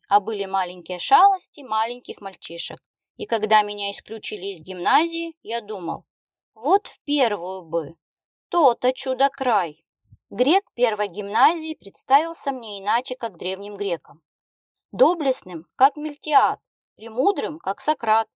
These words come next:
приветливым, как Платон. И арифметик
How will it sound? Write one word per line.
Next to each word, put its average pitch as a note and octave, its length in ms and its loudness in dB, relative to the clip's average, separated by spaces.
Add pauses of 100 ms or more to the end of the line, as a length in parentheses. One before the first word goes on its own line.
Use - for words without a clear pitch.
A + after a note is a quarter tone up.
(260)
приветливым, A#3+ 800 -4 (120)
как E4 220 2
Платон. G3+ 500 -4 (720)
И E4+ 80 -6
арифметик C4 640 -2